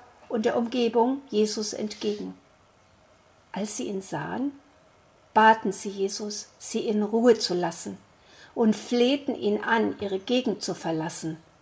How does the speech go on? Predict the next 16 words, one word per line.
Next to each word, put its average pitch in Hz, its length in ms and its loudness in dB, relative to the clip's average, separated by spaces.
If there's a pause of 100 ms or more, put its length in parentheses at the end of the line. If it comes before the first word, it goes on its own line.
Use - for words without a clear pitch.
(540)
denn 233 220 4
sie 208 260 0
waren 214 440 4
von 175 280 -4
großer 226 680 2
Angst 175 400 -6
ergriffen. 175 580 -10 (1200)
Da 254 200 -2
stieg - 380 -6
er 233 100 -4
in 196 120 -8
das 151 200 -8
Boot 247 400 -2 (1080)
und 202 180 -6
fuhr 262 320 -4
weg. - 240 -14